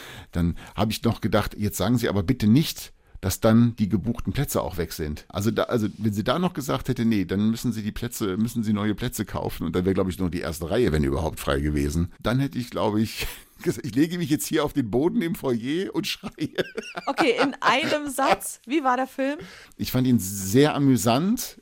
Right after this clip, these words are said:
Speaker 1: Ähm, jetzt nicht so, dass es lauter Schenkelklopfer gewesen sind. Und der hat sicherlich am Anfang eine höhere Witzdichte als dann im Laufe des Films. Der kann die nicht die ganze Zeit halten, aber ich finde es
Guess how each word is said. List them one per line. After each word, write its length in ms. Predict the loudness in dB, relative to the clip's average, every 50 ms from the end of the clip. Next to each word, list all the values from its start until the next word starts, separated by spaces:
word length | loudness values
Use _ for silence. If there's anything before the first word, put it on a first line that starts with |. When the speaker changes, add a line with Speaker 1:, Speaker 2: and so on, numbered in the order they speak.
| -4 2
Speaker 1:
Ähm, 440 | 6 8 10 10 10 8 6 2 2
jetzt 240 | 0 0 0 0 -2
nicht 160 | -2 -2 0
so, 120 | 0 0
dass 180 | 0 0 -2 -4
es 100 | -2 2
lauter 240 | 2 4 4 2 0
Schenkelklopfer 680 | 2 2 0 2 0 0 -2 0 0 0 0 -2 -2
gewesen 440 | -2 0 0 0 -2 0 0 0 0
sind. 240 | 2 2 0 0 -2
Und 120 | -2 -2
der 120 | 0 0 0
hat 140 | 0 -2
sicherlich 400 | -2 -4 -2 -2 -2 0 0 0
am 100 | 0 0 0
Anfang 480 | 0 -2 -2 0 0 0 0 0 0 -2 -6 -20 -16 -8 -2
eine 140 | -2 0
höhere 560 | 2 2 2 4 4 4 2 2 0 0 -2 -4 -8 -20 -20 _ -8
Witzdichte 760 | -2 0 0 0 0 -6 -4 -2 -2 -2 -2 -2 -4 -4 -2
als 240 | -2 -4 -4 -4 -2
dann 340 | 0 0 2 2 0 -2 -2
im 160 | 0 0 2 2
Laufe 360 | 2 2 0 0 -4 -6 -8
des 180 | -8 -8 -6
Films. 240 | -4 -4 -4 -4 -2
Der 120 | -2 -2 -2
kann 200 | 0 0 2 2
die 100 | 4 2
nicht 160 | 2 0 -2
die 80 | -2
ganze 260 | -2 -2 -2 -2 -4 -6
Zeit 240 | -4 -4 -4 -4
halten, 320 | -2 -2 -2 -2 -2 -2 -2
aber 180 | 2 2 2
ich 160 | 0 0 -4 -4
finde 280 | -2 0 4 4 4
es 300 | 4 4 2 -2 -4 -6